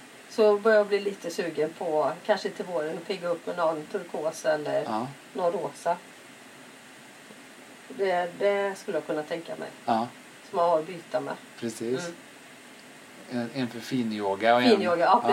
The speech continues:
Speaker 1: precis. Ja.
Speaker 2: <laughs> Precis.
Speaker 1: Det piggar upp.
Speaker 2: Ja.
Speaker 1: Ja.
Speaker 2: Ja, de är, de är fina.
Speaker 1: Det, färgerna är otroligt fina.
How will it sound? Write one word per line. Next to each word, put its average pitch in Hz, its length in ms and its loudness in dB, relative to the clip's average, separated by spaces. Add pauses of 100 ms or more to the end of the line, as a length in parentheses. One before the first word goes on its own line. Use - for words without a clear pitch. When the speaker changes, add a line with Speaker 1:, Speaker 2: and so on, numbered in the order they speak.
Speaker 1:
precis. 202 280 2
Ja. 180 220 4 (160)
Speaker 2:
<laughs> 156 100 -4 (1040)
Precis. 123 460 4 (1000)
Speaker 1:
Det 208 100 6
piggar 208 340 4
upp. 196 140 -2 (340)
Speaker 2:
Ja. 120 280 0 (220)
Speaker 1:
Ja. 254 140 2 (340)
Speaker 2:
Ja, 131 120 2
de 147 60 0 (100)
är, 202 200 6
de 175 60 -6
är 180 100 -4
fina. 160 460 -4
Speaker 1:
Det, 214 320 6
färgerna 208 360 4
är 247 60 4
otroligt 208 460 0
fina. 160 320 -4